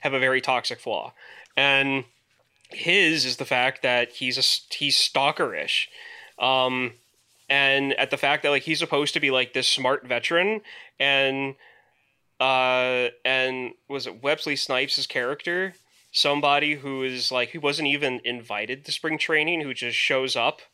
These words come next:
in a Rolls-Royce Volkswagen Beetle, like, tells him to, you know, just,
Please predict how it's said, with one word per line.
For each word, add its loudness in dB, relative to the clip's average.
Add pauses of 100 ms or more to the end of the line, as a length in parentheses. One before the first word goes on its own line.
(600)
in 2
a 2 (380)
Rolls-Royce 0 (440)
Volkswagen 0
Beetle, -4 (360)
like, 0 (180)
tells 0
him 2
to, -2
you -2
know, 0
just, -6